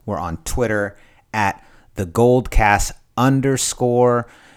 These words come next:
Make sure to share, like, and subscribe. Tell your friends if you like The Goldcast. Tell your friends. If you're a San Francisco native, you better be on this bitch, and you better be following us, and you better l-, let us follow you back.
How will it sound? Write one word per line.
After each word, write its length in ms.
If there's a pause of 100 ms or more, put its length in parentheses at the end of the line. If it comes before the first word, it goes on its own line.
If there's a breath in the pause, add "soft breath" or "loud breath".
(240 soft breath)
Make 200
sure 200
to 140
share, 640
like, 400
and 180
subscribe. 800
Tell 180
your 80
friends 400
if 140
you 40
like 180
The 40
Goldcast. 480
Tell 100
your 80
friends. 240
If 140
you're 120
a 40
San 300
Francisco 500
native, 420
you 80
better 220
be 260
on 220
this 220
bitch, 480
and 160
you 80
better 240
be 120
following 480
us, 200
and 180
you 80
better 420
l-, 160 (100)
let 260
us 200
follow 280
you 160
back. 400